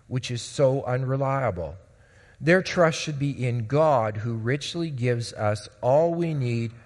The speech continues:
for our enjoyment. Tell them to use their money to do good. They should be rich in good works and generous to those in need, always being ready to share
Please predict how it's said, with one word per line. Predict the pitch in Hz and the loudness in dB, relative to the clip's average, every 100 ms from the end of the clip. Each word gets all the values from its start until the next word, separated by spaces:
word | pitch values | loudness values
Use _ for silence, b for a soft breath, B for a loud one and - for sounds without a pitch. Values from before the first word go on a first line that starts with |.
| b | b
for | - 135 120 | -4 0 2
our | 120 117 120 | 4 4 4
enjoyment. | 117 110 123 117 104 90 82 - b b b b b | 0 -2 2 2 2 -2 -6 -14 b b b b b
Tell | - 180 185 185 | -4 2 4 4
them | 165 160 156 | 2 0 -4
to | 131 | -6
use | 117 120 147 175 165 | -4 -2 -2 -2 -2
their | 185 175 | -2 2
money | 135 123 123 123 - b - | 2 2 0 -4 -8 b -20
to | - - 131 131 127 | -8 -4 -2 -2 -4
do | 104 117 117 113 | -4 -4 -2 -4
good. | 104 113 107 90 82 92 b b b b b | -4 -2 0 -2 -6 -14 b b b b b
They | - 123 123 | -2 0 0
should | - 123 | -4 -4
be | 110 107 | -2 -2
rich | 107 135 214 - | 2 2 2 0
in | 196 175 | -4 0
good | 180 156 | 0 0
works | 143 135 131 - - | 2 2 0 -8 -10
and | 117 113 | -6 -4
generous | 104 127 135 156 160 156 | 0 2 4 2 0 -2
to | - 131 | -6 0
those | 110 113 120 123 123 | 2 4 2 -2 -4
in | 117 117 | -4 -2
need, | 110 101 85 - b b b b b 117 | -2 -2 -4 -10 b b b b b 4
always | 131 151 165 165 151 | 8 8 4 -2 -4
being | - 135 120 110 | -2 -2 0 2
ready | 113 127 131 120 | 2 2 0 -4
to | 117 | -6
share | - - 113 110 107 104 | -6 -4 -2 0 0 -4